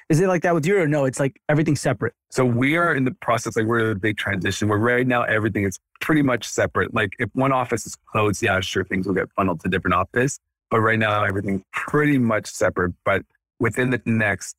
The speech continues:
Speaker 2: definitely probably within the year, we'll get a central billing for sure. I think for us, that'll be the first step. And then soon after that, a call center, we have friends that have gone, um, like, pretty close friends that have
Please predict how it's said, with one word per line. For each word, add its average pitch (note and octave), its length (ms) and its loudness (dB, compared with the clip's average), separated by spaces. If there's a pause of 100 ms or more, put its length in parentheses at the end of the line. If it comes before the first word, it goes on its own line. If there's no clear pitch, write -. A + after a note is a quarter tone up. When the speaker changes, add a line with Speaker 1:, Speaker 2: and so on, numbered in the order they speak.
Speaker 2:
definitely D#3 280 2
probably G#2 180 0
within G2 200 0
the F#2+ 180 -2
year, G2 380 2
we'll G2 160 0
get F#2+ 180 0
a F#2+ 140 0 (140)
central B2+ 580 0 (180)
billing A#2 520 2
for A2 100 -4
sure. G#2 400 0
I G2+ 60 0
think G2 200 -2
for D#2+ 120 0
us, F#2 140 -2
that'll G2 140 0
be F#2+ 60 -2
the F2+ 100 -4
first F#2+ 340 -4
step. A2+ 240 0 (420)
And G2+ 260 0
then G2 320 -2 (160)
soon - 420 0
after G2 300 -2
that, F#2+ 180 2
a F#2 60 -2
call F2 240 -4
center, - 340 -6 (280)
we E3 100 2
have A3 260 0
friends C3+ 360 0
that A#2 100 2
have G2 160 -2
gone, G2+ 420 0
um, F2 480 -2 (140)
like, B2+ 180 -2
pretty F3 160 0
close D3 180 0
friends A#2 200 -4
that G#2 120 2
have F#2 220 0